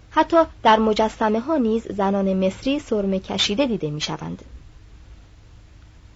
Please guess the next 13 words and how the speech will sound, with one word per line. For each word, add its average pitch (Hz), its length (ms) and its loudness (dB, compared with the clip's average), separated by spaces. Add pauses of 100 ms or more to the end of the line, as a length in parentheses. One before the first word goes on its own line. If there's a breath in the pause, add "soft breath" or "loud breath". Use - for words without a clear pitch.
(420)
ثروتمندان 311 760 4
در 262 220 4
گور 262 280 6
مردگان 220 560 2
خیش 220 340 -4 (180 loud breath)
هفت 285 480 -2
نوع 247 320 4 (100)
روغن 208 440 0
و 240 100 0
کرم 208 460 -2 (260 loud breath)
و 180 200 4
دو 247 220 4
نوع 294 200 4